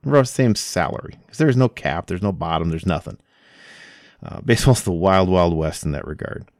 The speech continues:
Uh, playing Arizona, yeah, they're, they were playing at roughly the same, they, they have basically the same kind of salary. They're the same kind of idea. These two teams, like, like Arizona kinda bottomed out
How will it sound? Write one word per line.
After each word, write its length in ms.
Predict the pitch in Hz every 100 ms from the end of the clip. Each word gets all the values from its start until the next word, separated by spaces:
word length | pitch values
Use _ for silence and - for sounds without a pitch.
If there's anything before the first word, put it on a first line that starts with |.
| _ _ _ _ _ _
Uh, 160 | - 85
playing 320 | - 151 156
Arizona, 400 | 131 110 113 113
yeah, 240 | 104 98 82
they're, 240 | 98 95 - - _ _
they 180 | - 92
were 100 | 92
playing 420 | - 117 113 113
at 140 | 92 -
roughly 420 | 104 104 - 117
the 100 | 90
same, 600 | - 107 104 101 101 95 _ _ _ _ _ _ _
they, 140 | 98 92
they 140 | 80
have 360 | 101 104 87 76
basically 420 | 101 - 117 107
the 100 | 92
same 320 | - 92 90
kind 180 | - 90
of 40 |
salary. 540 | - 110 107 104 107 - - - - -
They're 120 | 113
the 40 |
same 220 | 113 175
kind 140 | 170 139
of 60 |
idea. 320 | 113 104 107 95
These 180 | 127
two 160 | - 123
teams, 400 | - 120 113 101
like, 220 | 98 -
like 220 | - 104
Arizona 360 | 110 151 131 120
kinda 220 | - 95
bottomed 520 | 80 - 80 82 82 -
out 380 | 80 80 -